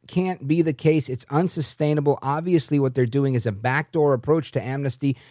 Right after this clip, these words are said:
so they can get their way. Some are saying they're doing it to change the electorate of the country. Others are saying the Democrats are trying to cement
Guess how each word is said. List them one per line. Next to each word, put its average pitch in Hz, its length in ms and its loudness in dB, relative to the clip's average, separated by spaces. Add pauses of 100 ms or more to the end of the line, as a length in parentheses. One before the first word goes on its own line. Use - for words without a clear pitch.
so 131 100 -4
they 117 140 2
can 110 200 -4
get 143 240 -2
their 170 200 2
way. 147 240 2
Some 147 300 -2
are 139 60 2
saying 143 280 -2
they're 120 100 0
doing 143 320 0
it 135 120 0
to 107 80 -10
change 139 500 -4 (340)
the 120 280 2
electorate 123 580 0
of 127 60 -2
the - 80 -12
country. 170 520 2
Others 131 300 -2
are 113 60 -4
saying 135 320 -2
the 110 60 -4
Democrats 120 540 -2
are 110 40 -8
trying 120 300 -4
to 110 100 -10
cement 123 500 -2